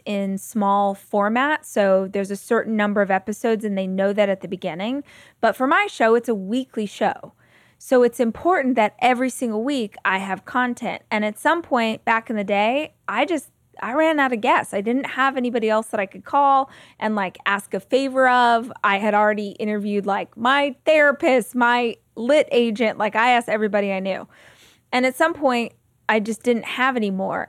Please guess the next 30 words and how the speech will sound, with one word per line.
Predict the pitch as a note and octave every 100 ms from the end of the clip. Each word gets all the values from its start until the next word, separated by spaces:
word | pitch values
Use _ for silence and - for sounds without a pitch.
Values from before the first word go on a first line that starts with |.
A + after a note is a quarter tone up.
| -
And | A3
so | G#3+ - A3+ G#3+ G#3+ G#3 - _ _ -
I | A3
knew | A#3 C4+ D#4+
I |
needed | D#4 D4 B3 G#3+
content, | - A3+ A3+ - G#3+ G3 - -
and | G#3+ G#3
I | G3+
tried | G3+ - C#4 C#4+ C#4+ A#3
for | G#3 A3
the | G#3
first | G#3 G3 -
time | G3+ G3 F#3+
doing | G#3 A3 A3 G#3+
a | -
solo | G3 - A3 A3 G#3 G3
episode. | F#3 - F#3 - A#2+ B1+ - _ _ _ _ _
So | - B3 A3 G#3+ G#3+ - _
on | A#3 B3+ E4
my | E4 D#4+
show, | - G#3 G3 G3 G3+ -
I | G3+ G#3+
do | G3 G#3 G3+ G3 F#3+ F#3 - _
interviews, | A3+ A#3+ C#4 D4 D#4 F4+ F4+ - _ -
and | A#3
then | A3+
I | A3 G#3+
do | G#3 A3 G#3
what | G#3 G#3